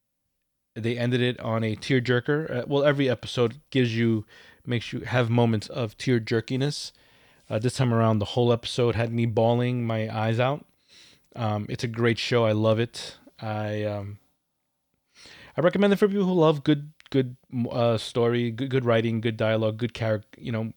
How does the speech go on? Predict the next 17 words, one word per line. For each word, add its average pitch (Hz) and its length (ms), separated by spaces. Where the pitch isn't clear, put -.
pretty, 123 400
uh, 110 260
fleshed - 360
out 110 140
characters, 117 600
and 123 160
don't 147 180
mi-, 131 300
and 120 220
don't 123 220
mind, 117 460
uh, 117 180
musical 120 400
interludes 107 680
in 107 280
the 104 120
whole, 107 400